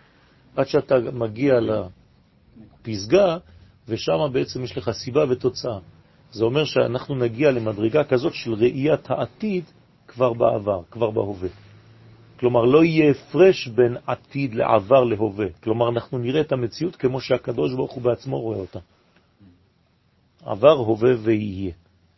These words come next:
היה, הווה ויהיה. זאת אומרת שתהיה לנו ראייה אלוהית על המציאות.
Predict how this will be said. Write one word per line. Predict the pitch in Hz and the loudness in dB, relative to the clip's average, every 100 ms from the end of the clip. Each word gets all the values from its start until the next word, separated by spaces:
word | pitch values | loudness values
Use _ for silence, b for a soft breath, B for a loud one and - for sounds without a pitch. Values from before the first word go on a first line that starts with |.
| - | -8
היה, | 107 127 | 0 2
הווה | 135 107 101 113 | 2 0 0 0
ויהיה. | 101 95 92 87 _ _ _ | -2 -6 -8 -12 _ _ _
זאת | - - | -12 -4
אומרת | 123 123 | -2 -2
שתהיה | 110 - 117 | -4 0 4
לנו | 139 131 117 - | 4 2 -4 -6
ראייה | 123 139 117 117 - | -4 -2 0 0 0
אלוהית | 113 110 98 135 208 - _ - | -2 -2 -2 -4 -6 -10 _ -8
על | 117 | -6
המציאות. | 107 92 - 98 - | -8 -10 -12 -12 -14